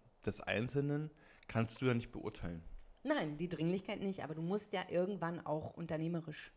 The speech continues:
Speaker 2: beurteilen, wann macht es Sinn, sofort zu antworten und wann nicht.
Speaker 1: Und das ist richtig.
Speaker 2: So, aber intern,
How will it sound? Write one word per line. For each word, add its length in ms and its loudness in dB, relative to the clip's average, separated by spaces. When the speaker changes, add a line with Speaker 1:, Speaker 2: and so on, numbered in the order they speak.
Speaker 2:
beurteilen, 640 -4
wann 480 0
macht 240 2
es 180 -4
Sinn, 240 4
sofort 320 -2
zu 80 -2
antworten 320 -4
und 80 -4
wann 140 -6
nicht. 200 -14
Speaker 1:
Und 160 -2
das 120 2
ist 80 -12
richtig. 340 -14
Speaker 2:
So, 160 2
aber 260 -4
intern, 600 0